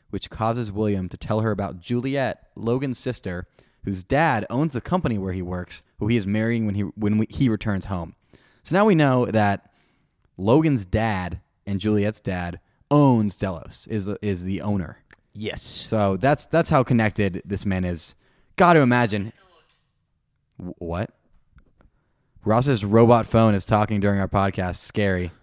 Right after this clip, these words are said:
Speaker 2: My Siri just said, "That's what I thought."
Speaker 1: That's fucking crazy.
Speaker 2: I don't know what that means.
Speaker 1: That was weird as shit. That,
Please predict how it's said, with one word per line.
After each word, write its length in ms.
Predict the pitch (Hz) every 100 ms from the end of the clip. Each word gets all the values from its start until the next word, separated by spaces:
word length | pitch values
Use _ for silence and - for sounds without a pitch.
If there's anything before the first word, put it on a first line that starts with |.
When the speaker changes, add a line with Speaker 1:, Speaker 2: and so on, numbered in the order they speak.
| _ -
Speaker 2:
My 160 | 101
Siri 520 | 107 - 117 117 110
just 240 | 85 92 -
said, 260 | 107 90
"That's 240 | 101 104 -
what 80 | 101
I 100 | 90
thought." 440 | - 101 95 78
Speaker 1:
That's 180 | - 107
fucking 400 | - 113 98 85 -
crazy. 380 | - 95 95 104
Speaker 2:
I 20 |
don't 80 | 120
know 80 | 92
what 300 | 90 98 95
that 200 | 95 90
means. 200 | 92 87
Speaker 1:
That 200 | 110 120
was 140 | 107
weird 300 | 92 98 98
as 80 | 92
shit. 400 | - 101 113 - _ _ _ _ _ _ _ _ _
That, 320 | 120 123 123